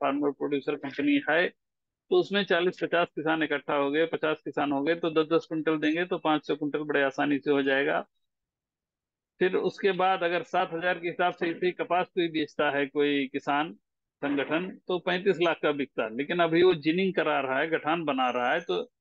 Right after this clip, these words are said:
किसी जिनिंग से बात करेगा, जिनिंग फैक्ट्री मालिक से, तो एक हजार रुपया लेगा एक गठान बनाने का, उसमें कपड़ा पट्टी सब लगा के देगा, तो सौ गठान का एक लाख रुपए हो जाएगा। यानी आपका जो कपास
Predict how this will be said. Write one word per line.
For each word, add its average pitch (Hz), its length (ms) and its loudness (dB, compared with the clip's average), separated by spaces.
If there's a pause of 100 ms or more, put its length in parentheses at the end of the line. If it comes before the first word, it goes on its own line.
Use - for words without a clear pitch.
(340)
किसी 196 260 -2
जिनिंग 180 440 -2
से 170 180 -2
बात 160 260 0
करेगा, 151 320 4
जिनिंग 147 260 -2
फैक्ट्री 143 380 -4
मालिक 127 320 0
से, 160 200 0
तो 175 200 -4
एक 175 180 2
हजार 156 220 2
रुपया 143 340 0
लेगा 135 360 0 (120)
एक 151 160 -2
गठान 139 320 -2
बनाने 120 360 -4
का, 110 180 -6
उसमें 143 320 0
कपड़ा 143 340 4
पट्टी 131 320 0
सब 135 200 -2
लगा 131 240 2
के 135 160 -2
देगा, 117 300 -2 (920)
तो 175 200 6
सौ 196 260 6
गठान 180 340 2
का 214 140 2
एक 196 200 4
लाख 151 220 0
रुपए 143 260 0
हो 131 140 0
जाएगा। 120 340 0
यानी 160 260 0
आपका 165 300 0
जो 165 180 0
कपास 165 440 0